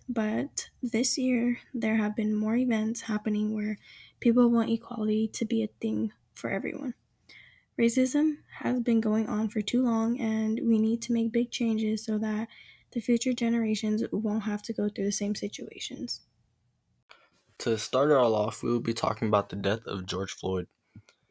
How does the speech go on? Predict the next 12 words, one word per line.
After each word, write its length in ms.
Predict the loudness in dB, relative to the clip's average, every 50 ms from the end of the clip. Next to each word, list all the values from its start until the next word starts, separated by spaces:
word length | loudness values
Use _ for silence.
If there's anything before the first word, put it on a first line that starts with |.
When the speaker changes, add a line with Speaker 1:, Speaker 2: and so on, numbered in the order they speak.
| _ _ _ 6
Speaker 2:
He 80 | 8
was 100 | 8 8
a 60 | 8
forty-six-year-old 720 | 6 6 6 6 6 6 4 2 4 6 8 8 8 8 6 4
African-American 680 | -2 -2 -2 -2 0 2 4 4 4 4 2 0 -2 0
man 400 | 2 2 4 2 2 0 -4 -4 -2
who 80 | 0 0
was 140 | 0 0 2
killed 240 | 6 8 8 8
under 220 | 6 4 2 0 0
police 300 | 0 -2 -2 -2 -2 -2
custody. 520 | -2 -2 -2 -2 0 0 0 -2 -4 -6